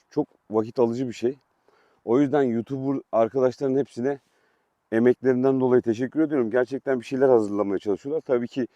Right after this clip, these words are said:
ben hep söylüyorum ya, bilgi, bilgi üzerine YouTube videoları izlerseniz çok güzel geliştirirsiniz kendinizi. Şimdi biz de on-, ben sürekli onları yapıyorum. Benim de takip ettiğim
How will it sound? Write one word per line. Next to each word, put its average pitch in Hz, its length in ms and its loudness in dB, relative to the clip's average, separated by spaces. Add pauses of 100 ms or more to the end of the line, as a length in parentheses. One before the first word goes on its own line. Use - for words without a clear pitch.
(400)
ben 117 100 4
hep 131 120 2
söylüyorum 139 440 0
ya, 98 140 -2
bilgi, 110 380 -4 (480)
bilgi 131 240 -2
üzerine 151 420 4
YouTube 127 380 -2
videoları 131 300 2
izlerseniz 160 680 -2 (800)
çok 156 280 4
güzel 156 200 6
geliştirirsiniz 135 720 0
kendinizi. 104 500 -2 (1040)
Şimdi 139 260 0
biz 160 160 0
de 175 180 6
on-, 143 320 0
ben 170 160 6
sürekli 170 360 6
onları 170 260 4
yapıyorum. 151 340 2
Benim 156 140 -4
de 151 60 -4
takip 127 380 2
ettiğim 127 360 -2